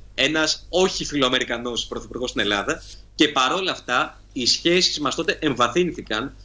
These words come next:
Να θυμίσουμε την, ε, δημιουργία του λιμανιού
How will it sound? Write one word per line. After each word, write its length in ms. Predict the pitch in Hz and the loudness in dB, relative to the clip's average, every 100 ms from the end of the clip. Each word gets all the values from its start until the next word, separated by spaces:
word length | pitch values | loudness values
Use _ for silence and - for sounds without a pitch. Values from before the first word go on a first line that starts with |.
| - | -16
Να 160 | - 131 | 0 0
θυμίσουμε 680 | 127 120 151 190 175 165 165 | 2 0 2 2 2 0 0
την, 300 | - 139 120 | 2 2 4
ε, 260 | 117 113 107 | 4 4 2
δημιουργία 560 | 104 113 110 120 165 170 | 0 2 2 4 2 2
του 160 | 156 135 | 0 0
λιμανιού 640 | 123 117 113 131 156 110 | 2 2 2 2 2 2